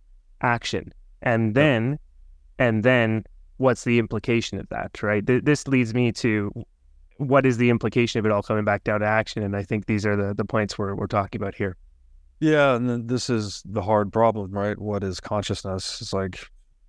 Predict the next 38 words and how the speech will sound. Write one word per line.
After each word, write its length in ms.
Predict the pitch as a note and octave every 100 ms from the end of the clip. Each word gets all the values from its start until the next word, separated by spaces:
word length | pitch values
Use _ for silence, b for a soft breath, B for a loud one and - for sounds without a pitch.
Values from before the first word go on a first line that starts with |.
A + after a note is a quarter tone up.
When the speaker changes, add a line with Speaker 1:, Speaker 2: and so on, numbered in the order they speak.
| _ _ _ _ _ _ -
Speaker 2:
again, 460 | G#2+ G#2+ G#2+ G2+ G2
the, 260 | G2 F#2+ - _ _
what 200 | A#2+ G#2
is 360 | A2 G2+ G2+ G2+ G2 - _ _ _ _ _ _ _ _ _ _ - - _
trying 460 | - C#3 C3 C3 A#2
to 160 | - A2+
look 420 | A2+ A#2+ A#2 - - -
at, 280 | C3+ B2 A#2
what 140 | B2+ B2+
is 180 | A#2
the, 140 | A2+ G#2+
what 100 | A#2+
do 80 | A#2+
we 80 |
say 160 | A#2 B2
about 140 | A2+ G2
this? 180 | G2+ - _ _ _ _ _ _ _ _ _ -
Attempting 460 | - D#3+ D#3 C#3+
to 100 | B2
look 260 | A#2+ C3+ -
at 240 | B2+ A#2+ A#2
the 80 |
looking 340 | A2+ A2+ A2 G#2+
glass, 640 | G#2 G2+ F#2+ G2 - -
right? 180 | G#2 G#2+
Instead 260 | G#2+ - A2
of 80 | G2+
looking 280 | G#2 G#2+
through 260 | F#2 A2+ G#2+
the 160 | G#2+ F#2
glasses, 460 | - G2+ G2 - G2
you're 100 | G2+
trying 160 | A2 G#2
to 80 | G2+
look 200 | G2+ -
at 200 | G#2+ -
the 140 | A#2
glasses. 720 | G2+ G2 G2 - G2 G2 -